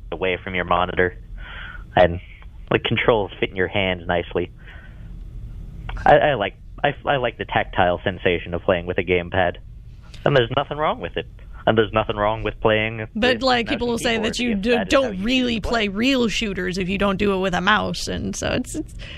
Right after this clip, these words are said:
Speaker 2: it's really dumb, and it's really alienating. And, like, why would you want to push people away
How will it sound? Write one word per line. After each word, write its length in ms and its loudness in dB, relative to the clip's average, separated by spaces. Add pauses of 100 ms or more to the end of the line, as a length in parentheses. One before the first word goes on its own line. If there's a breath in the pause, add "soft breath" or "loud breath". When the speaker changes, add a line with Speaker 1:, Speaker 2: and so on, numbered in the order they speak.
(280 loud breath)
Speaker 2:
it's 160 -4
really 240 6
dumb, 420 2 (440 loud breath)
and 160 4
it's 100 2
really 240 4
alienating. 680 2 (400 loud breath)
And, 160 4
like, 240 6
why 220 4
would 200 0
you 140 2
want 560 0
to 480 2 (100)
push 280 8
people 400 4
away 600 2